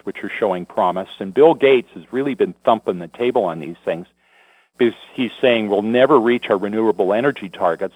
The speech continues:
unless we include uranium in the mix. And so there's a number of ways to play this.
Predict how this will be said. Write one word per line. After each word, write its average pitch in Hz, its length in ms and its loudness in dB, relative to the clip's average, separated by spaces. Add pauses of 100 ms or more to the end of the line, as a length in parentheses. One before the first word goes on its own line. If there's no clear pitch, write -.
unless 98 380 -8
we 101 160 -4
include 95 400 -6
uranium 98 600 -6
in 85 100 -8
the 85 80 -10
mix. 104 340 -6 (760)
And 127 240 -2
so 135 240 6 (140)
there's 202 240 2
a 208 60 4
number 190 220 6
of 151 60 6
ways 139 280 6
to 110 60 4
play 85 280 2
this. 90 200 0